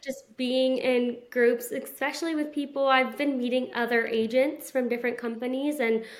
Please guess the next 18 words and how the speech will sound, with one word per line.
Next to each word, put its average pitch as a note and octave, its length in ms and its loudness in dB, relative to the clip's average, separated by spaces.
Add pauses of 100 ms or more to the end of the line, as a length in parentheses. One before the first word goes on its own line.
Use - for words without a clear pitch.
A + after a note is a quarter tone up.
(180)
we're C4 180 4
having B3+ 400 0
masterminds A#3 920 0
and A3+ 380 0 (280)
just C4 300 0 (140)
encouraging C4+ 680 0
ch-, - 100 -8 (160)
each A#3+ 240 -6
other, A#3 600 2 (100)
because B3 360 -2 (520)
everyone C#4+ 380 2
else C4 260 0
gets A#3+ 260 -4
it. A3 300 2 (320)
My B3+ 180 2
friends D4 280 2
and C#4 140 -2
family, C#4+ 540 0